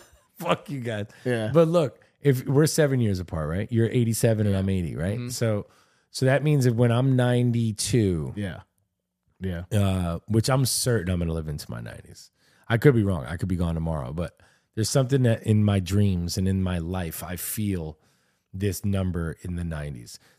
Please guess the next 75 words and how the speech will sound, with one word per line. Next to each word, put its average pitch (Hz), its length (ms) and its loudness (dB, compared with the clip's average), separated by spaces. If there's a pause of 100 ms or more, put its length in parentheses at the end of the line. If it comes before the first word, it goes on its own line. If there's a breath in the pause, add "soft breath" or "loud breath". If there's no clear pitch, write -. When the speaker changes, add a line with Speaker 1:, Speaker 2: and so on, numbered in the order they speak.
Speaker 1:
That 117 120 2
means 120 220 2
you'll 107 100 0
be 101 160 -2
mid 95 200 -2
eighties. 92 320 -4
I 85 80 -4
need 113 40 6
Speaker 2:
I 156 120 8
Speaker 1:
you. 147 60 4
Speaker 2:
feel 202 200 6
Speaker 1:
I - 20 8
Speaker 2:
it. - 40 8
Speaker 1:
need 135 140 4
you. 170 640 6
Speaker 2:
I, 139 180 4
I - 20 8
low 165 240 6
key - 200 0
Speaker 1:
I - 100 4
don't - 20 8
Speaker 2:
do 139 80 10
Speaker 1:
want 185 120 8
you 147 60 8
Speaker 2:
feel 131 80 10
Speaker 1:
to - 40 10
go 123 60 10
Speaker 2:
it. 110 40 6
Speaker 1:
before 110 320 6
me, 120 200 6
you 107 60 4
Speaker 2:
I, 147 200 6
Speaker 1:
dickhead. 98 300 4
Speaker 2:
I 123 180 6
low 147 260 4
key 139 240 2
do 120 240 2
feel 113 260 0
it 104 140 -8
too, 104 200 -2
though. 87 160 -6
I 80 140 -6
feel 90 320 -6
like 78 340 -10
Speaker 1:
You're 120 220 6
gonna, 113 140 8
Speaker 2:
I 123 60 10
Speaker 1:
you're 135 60 4
Speaker 2:
feel 120 220 6
Speaker 1:
gonna 113 120 8
Speaker 2:
eighties 113 280 4
Speaker 1:
live. 110 80 -2
Speaker 2:
and - 20 -2
all 104 60 -2
that 101 100 2
too. 110 200 2
Yeah, 101 340 2
but 147 140 6
I 151 100 6
also 185 320 4
tell 160 180 2
myself 139 300 0
all 131 140 2
the 123 60 -6
time, 156 200 4
"You 120 80 2
don't 123 120 0
take 123 120 -2
care 139 120 2
of 151 40 4
yourself, 117 220 0
you're 107 100 -2
gonna 127 220 2
die 98 240 -4
early." 87 300 -8